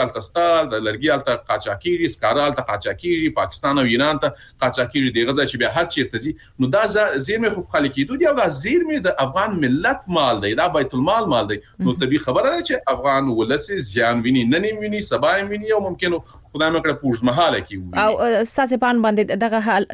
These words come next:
Speaker 2: دغه لاره ورته چې دوی، ام، پاکستان او چین او نور هیوادونه د قاچاقو کې ورته پاک-، ام، د طالبانو حکومت برابره کړي، لنډ راته ووایي.
Speaker 1: بې له شکه،
Speaker 2: مهم.
Speaker 1: دغه د طالبانو د حکو-، د، د، د واکمنۍ د چلولو یوه ډېره لویه سرچینه ده.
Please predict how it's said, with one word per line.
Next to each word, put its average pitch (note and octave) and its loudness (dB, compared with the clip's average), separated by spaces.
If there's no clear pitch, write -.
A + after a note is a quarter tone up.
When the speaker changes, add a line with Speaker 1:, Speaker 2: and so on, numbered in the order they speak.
Speaker 2:
دغه A3 0
لاره A3 4
ورته G3+ -2
چې - -12
دوی، A3 2
ام، F3+ -2
پاکستان G#3+ 0
او F#3+ 4
چین G#3+ 2
او G#3 4
نور G#3 4
هیوادونه G3 2
د F#3 0
قاچاقو G3 -2
کې F#3+ -4
ورته F#3 0
پاک-، - -2
ام، E3+ 2
د G#3 2
طالبانو G3+ 2
حکومت F#3 -2
برابره E3 0
کړي، E3 -2
لنډ G#3+ 2
راته D#3 -4
ووایي. D#3 -4
Speaker 1:
بې F3+ 4
له G3+ 2
شکه، A#3 -2
Speaker 2:
مهم. F3+ 0
Speaker 1:
دغه F#3 0
د F#3+ 0
طالبانو D#3 0
د G3 -8
حکو-، C3 0
د، A#2+ 2
د، A2+ 0
د - -2
واکمنۍ C#3 0
د B2 -4
چلولو F3 2
یوه C#3+ 4
ډېره E3+ 2
لویه F#3 2
سرچینه F3+ 0
ده. F2+ 0